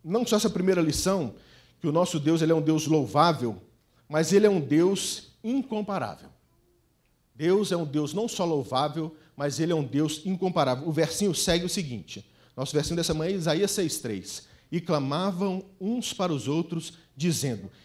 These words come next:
Então a gente deixou ali da própria anatomia desses anjos, e aprendendo com o exemplo deles, que eles estão louvando a Deus, migrando agora pro assunto,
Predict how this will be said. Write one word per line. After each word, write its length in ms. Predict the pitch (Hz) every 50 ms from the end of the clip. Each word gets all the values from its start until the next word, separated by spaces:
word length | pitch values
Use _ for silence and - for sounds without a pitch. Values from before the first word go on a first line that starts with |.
| _ -
Então 220 | 165 - - 208
a 40 | 214
gente 400 | 214 226 202 - 190 - - 185
deixou 400 | 160 190 185 - - - 294 262
ali 140 | 233 214 208
da 100 | 180 170
própria 240 | 170 240 277 - 254
anatomia 580 | 240 226 233 - 226 190 170 180 214 233 220
desses 340 | 185 196 190 - 147 127 101
anjos, 540 | 143 160 180 190 165 170 170 - - - - - - - - -
e 60 | 156
aprendendo 440 | 170 170 175 180 156 156 185 226 247
com 80 | - 233
o 60 | 208
exemplo 300 | 185 143 170 175 170 156
deles, 200 | 143 156 165 165
que 80 | - -
eles 120 | 170 147
estão 260 | - - - 233 277 269
louvando 300 | 233 190 165 180 175 151
a 40 |
Deus, 420 | 131 113 135 156 180 202 190 - - - - - - -
migrando 380 | 165 190 180 151 190 208 220 196
agora 420 | 190 165 165 180 202 220 226 214
pro 240 | 226 - - 214 240
assunto, 720 | 240 233 - - - - 214 196 151 - - - 101